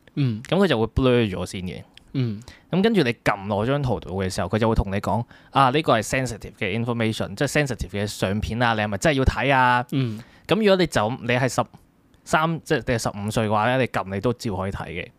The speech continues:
Speaker 1: 嗯。
Speaker 2: 咁但係如果你十三歲以下嘅話呢，你撳咗睇咗之後呢，佢就會 send 個 notification 俾你阿爸阿媽，話你睇咗呢一啲相咁樣啦。<laughs>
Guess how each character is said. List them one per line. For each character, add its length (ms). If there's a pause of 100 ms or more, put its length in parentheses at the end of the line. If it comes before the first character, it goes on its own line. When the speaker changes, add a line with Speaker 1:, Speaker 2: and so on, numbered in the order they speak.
Speaker 1:
嗯。 220 (260)
Speaker 2:
咁 120
但 20
係 140
如 60
果 60
你 60
十 120
三 360
歲 220
以 120
下 280
嘅 80
話 220
呢， 60 (460)
你 100
撳 280
咗 140
睇 320
咗 40
之 140
後 60
呢， 140 (340)
佢 100
就 120
會 60
send 360
個 80
notification 600
俾 100
你 60
阿 80
爸 120
阿 80
媽， 200
話 200
你 140
睇 220
咗 340
呢 60
一 80
啲 140
相 180 (240)
咁 60
樣 240
啦。 220 (400)
<laughs> 400